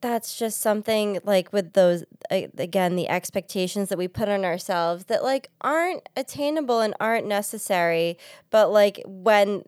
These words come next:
the weather gets colder and you're doing less little outings and you're stuck inside that same house again, it's hard to, like,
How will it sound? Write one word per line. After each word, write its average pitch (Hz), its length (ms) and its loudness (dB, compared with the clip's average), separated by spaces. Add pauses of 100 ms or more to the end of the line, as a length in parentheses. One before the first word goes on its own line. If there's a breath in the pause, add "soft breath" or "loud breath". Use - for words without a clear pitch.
(380)
the 277 260 0
weather 220 340 4
gets 208 260 -2
colder 220 540 4
and 196 180 4
you're 214 140 2
doing 220 400 0
less 208 400 0
little 214 400 6
outings 214 580 4
and 214 140 -2
you're 208 100 0
stuck 214 400 -4
inside 208 640 0
that - 300 0
same 233 380 -2
house 254 380 0
again, 185 460 0 (400 loud breath)
it's 269 240 2
hard 320 420 6
to, 311 180 -2
like, 277 420 4